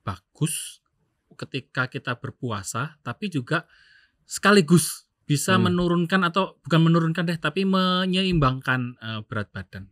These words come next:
Speaker 2: Oke. Ini, jadi ketika kita berbukanya,
Speaker 1: Hmm.
Speaker 2: jadi s-, gini, kalau kita bicara tentang konsep menurunkan berat badan itu ada yang namanya konsep input dan output. Jadi
Speaker 1: Hmm.
Speaker 2: di mana outputnya itu harus lebih besar dibandingkan inputnya.
Speaker 1: Oke.
Speaker 2: Nah, supaya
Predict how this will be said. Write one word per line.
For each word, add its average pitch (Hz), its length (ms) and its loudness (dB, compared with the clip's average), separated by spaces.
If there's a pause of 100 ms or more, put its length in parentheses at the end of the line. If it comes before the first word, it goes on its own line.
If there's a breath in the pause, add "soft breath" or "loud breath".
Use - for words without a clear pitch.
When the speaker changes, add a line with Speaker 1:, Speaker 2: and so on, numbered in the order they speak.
(160)
Speaker 2:
Oke. 98 380 -2 (960 soft breath)
Ini, 120 320 6
jadi 107 320 4
ketika - 420 -2
kita 104 300 0
berbukanya, 101 800 2 (160)
Speaker 1:
Hmm. 104 300 -8
Speaker 2:
jadi 120 340 2
s-, - 240 -18
gini, 113 160 2 (220 loud breath)
kalau 147 200 6
kita 156 220 2
bicara 117 320 6
tentang 110 320 2
konsep 113 320 2
menurunkan 113 420 4
berat 107 220 2
badan 107 240 4
itu - 240 -2
ada 131 160 4
yang 110 80 4
namanya 107 240 2
konsep 107 340 -2
input 107 380 -2
dan 110 180 0
output. - 520 -6
Jadi 113 280 2
Speaker 1:
Hmm. 117 60 4
Speaker 2:
di 117 80 6
mana 107 200 4
outputnya 110 460 0
itu 135 120 0
harus 135 180 0
lebih 110 260 2
besar 120 300 0
dibandingkan 101 440 2
inputnya. 104 680 -2 (140)
Speaker 1:
Oke. 123 420 -2
Speaker 2:
Nah, 92 320 0 (600 loud breath)
supaya 147 580 2